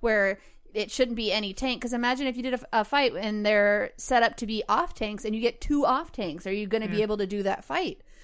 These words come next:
Speaker 1: Like, you know, it's kinda interesting, but
Speaker 2: Yeah.
Speaker 1: I like that idea, because what if you have a healer that's just, like, you made the shields not as, as strong, say, as having the regen, but with shields you also get a bunch of buffs,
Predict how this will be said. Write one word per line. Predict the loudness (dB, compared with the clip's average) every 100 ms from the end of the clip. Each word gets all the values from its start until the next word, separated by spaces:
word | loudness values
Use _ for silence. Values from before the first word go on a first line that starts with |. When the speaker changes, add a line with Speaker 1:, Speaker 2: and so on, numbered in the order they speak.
| -12 0
Speaker 1:
Like, | 2 2 0
you | -2
know, | 2 2
it's | 2
kinda | -2 -2
interesting, | -2 -4 -4 -6 -2
but | 0
Speaker 2:
Yeah. | 2
Speaker 1:
I | 0
like | 0 0 0 2
that | 2
idea, | 2 0 -2
because | -2 -2 -2 -4 -16 -6
what | 2 4
if | 4 2
you | 0
have | 0 0
a |
healer | -2 -2 0 0
that's | 0 -6
just, | -6 2 2 2 -2
like, | -2 -2 -6 -14 -4
you | 2
made | 2 2
the | 0
shields | -2 -2 2 2 2
not | -2 0 0
as, | -2 -6 -6
as | -2 -2 -4
strong, | -4 0 2 2
say, | 0 0 2
as | 2 0
having | -2 -2 -2
the | -6
regen, | -4 -4 -2 -2
but | 0 2
with | 0
shields | 0 -2 2 2
you | 2 0
also | 0 0
get | -2 0
a | 0
bunch | -2 -4
of | -8 -4
buffs, | 0 0 0 -6